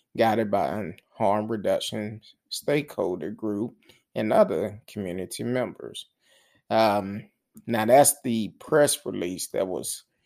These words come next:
that was released on December the eighth, twenty twenty-one.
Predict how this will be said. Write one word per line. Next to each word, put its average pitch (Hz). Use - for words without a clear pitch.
that 107
was 85
released 107
on 98
December 98
the 95
eighth, 98
twenty 95
twenty-one. 110